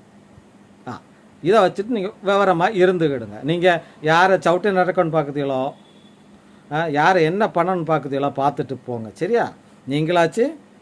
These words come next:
பாஸ்டராச்சு, உங்க கேங் ஆச்சு, எக்கேன்னு கெட்டுட்டு போங்க.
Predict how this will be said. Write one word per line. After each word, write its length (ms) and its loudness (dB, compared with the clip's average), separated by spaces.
பாஸ்டராச்சு, 680 2
உங்க 300 4
கேங் 460 4
ஆச்சு, 300 -8
எக்கேன்னு 640 2
கெட்டுட்டு 460 -2
போங்க. 360 -2